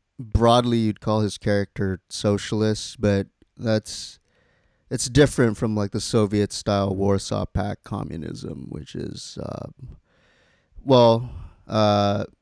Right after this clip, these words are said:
if you've seen pictures from mid-twentieth century, you see all these tanks and parades and shit.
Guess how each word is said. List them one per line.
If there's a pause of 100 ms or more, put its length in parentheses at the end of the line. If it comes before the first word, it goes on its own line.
(540)
if
you've
seen
pictures
from
mid-twentieth
century,
you
see
all
these
tanks
and
parades
and
shit.